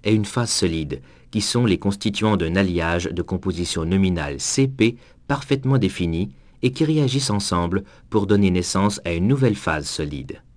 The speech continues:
Tout comme la transformation eutectique, la transformation péritectique se produit à température constante. Considérons par exemple l'alliage plomb-bismuth, contenant trente pour cent de bismuth et porté à l'état liquide à deux cent cinquante degrés.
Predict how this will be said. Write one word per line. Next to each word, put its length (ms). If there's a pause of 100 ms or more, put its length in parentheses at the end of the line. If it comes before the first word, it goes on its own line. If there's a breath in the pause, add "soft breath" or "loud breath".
(640 soft breath)
Tout 120
comme 180
la 80
transformation 800
eutectique, 600 (280 soft breath)
la 100
transformation 720
péritectique 880 (200 soft breath)
se 140
produit 460
à 100
température 580
constante. 600 (1700 soft breath)
Considérons 500
par 140
exemple 500
l'alliage 500
plomb-bismuth, 960 (280 soft breath)
contenant 420
trente 260
pour 160
cent 120
de 100
bismuth 560 (220 soft breath)
et 120
porté 280
à 40
l'état 260
liquide 520
à 100
deux 180
cent 160
cinquante 400
degrés. 440